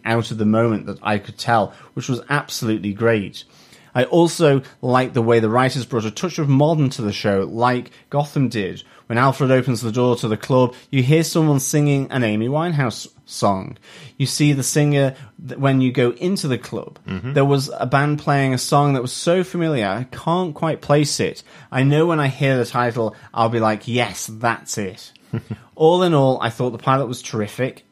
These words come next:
Speaker 1: Acting, directing, writing, beautiful photography, and all of the setup leading to who Alfred will become in the future, from doorman to security to M I six and all in between. Have a terrific week, Teresa. Yet, thank you so much, Teresa, for that.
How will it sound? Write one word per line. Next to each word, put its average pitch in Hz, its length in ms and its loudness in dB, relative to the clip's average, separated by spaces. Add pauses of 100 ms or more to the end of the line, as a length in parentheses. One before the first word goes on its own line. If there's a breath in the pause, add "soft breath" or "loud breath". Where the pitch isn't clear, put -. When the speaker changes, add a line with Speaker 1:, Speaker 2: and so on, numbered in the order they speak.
Speaker 1:
Acting, 147 400 0
directing, 123 640 0
writing, 123 500 0 (200 loud breath)
beautiful 160 400 0
photography, 117 560 0
and 107 120 -2
all 147 240 2
of 160 60 -2
the 147 60 -2
setup 123 340 0
leading 117 360 0
to 110 180 -2 (240 loud breath)
who 123 200 0
Alfred 151 420 0
will 147 180 2
become 143 360 0
in 117 100 2
the 104 60 0
future, 135 540 -2 (160 loud breath)
from 110 180 -2
doorman 147 540 2
to 135 100 -8
security 123 680 -2
to - 220 -6
M 131 180 0
I 147 100 0
six 120 480 -2 (240 loud breath)
and 107 220 -2
all 135 400 4 (100)
in 117 180 2
between. 110 480 -2
Have 123 520 -2
a 107 40 -4
terrific 107 640 -6
week, 104 380 -8 (120)
Teresa. 95 600 -6 (380 loud breath)
Yet, 143 260 0
thank 151 400 0
you 147 220 0
so 143 420 2
much, 135 300 -2
Teresa, 113 340 -6
for 107 140 -12
that. 98 220 -8